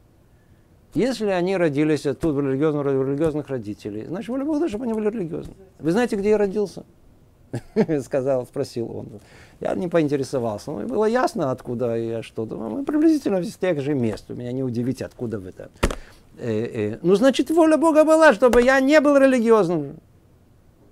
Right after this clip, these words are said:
Надо же идти быть последовательным. Видите, какие рассуждения, такие сильно религиозные. Ну, вдруг он оказался без кипы больше религиозным, чем все остальные религиозные. Верующий точно, видите, верующий в полную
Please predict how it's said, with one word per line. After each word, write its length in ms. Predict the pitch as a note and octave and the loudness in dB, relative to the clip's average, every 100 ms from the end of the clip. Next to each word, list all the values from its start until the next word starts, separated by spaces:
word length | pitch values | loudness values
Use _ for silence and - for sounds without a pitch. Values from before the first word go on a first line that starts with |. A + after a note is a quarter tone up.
| _ - | _ -10
Надо 240 | A2 B2+ | -6 -4
же 100 | C3+ | -4
идти 280 | C3 D#3 D#3 | -2 -2 -2
быть 200 | C#3+ D3+ | -4 -6
последовательным. 760 | F3+ A#3 C4 A3+ E3 - - | -8 -4 -4 -2 -6 -8 -14
Видите, 260 | - G3+ - | -10 -10 -10
какие 240 | - - | -14 -8
рассуждения, 600 | C3 A#2+ B2+ G#2 G2+ F2 D#2+ | -8 -8 -10 -10 -10 -12 -16
такие 300 | - A2+ G2 | -14 -12 -12
сильно 280 | - C#3 B2 | -12 -12 -10
религиозные. 360 | A2+ G#2 G#2 | -10 -12 -12
Ну, 60 | B2+ - - _ | -12 -16 -20 _
вдруг 260 | A2+ G3 C#4+ | -2 -2 -2
он 100 | C#4 | -6
оказался 580 | G#3+ F3 A3+ A#3+ - | -6 -4 -4 -6 -8
без 200 | C#3+ D#3+ | -6 -6
кипы 540 | - - - D3+ A2 - - _ _ | -6 -8 -6 -6 -6 -8 -16 _ _
больше 260 | F#3 F#3+ | -2 -2
религиозным, 560 | G#3+ G3 E3 G3 D4+ G3+ | -4 -4 0 0 0 -6
чем 160 | - D3+ | -6 -8
все 160 | A3 | -6
остальные 360 | F3+ - F3+ F#3 | -8 -6 -6 -6
религиозные. 560 | A3 G3+ A3 - - - | -8 -8 -10 -12 -16 -14
Верующий 520 | A#2 D3+ A3 - G#3+ | -2 -2 0 -4 -8
точно, 320 | - - C3+ | -10 -10 -8
видите, 280 | D3 B3+ C3+ | -8 -8 -6
верующий 460 | B2+ G3+ F#3 F3 | -4 -4 -6 -6
в 80 | D#3 | -8
полную 420 | - E3 F3+ F3 | -4 -4 -2 -4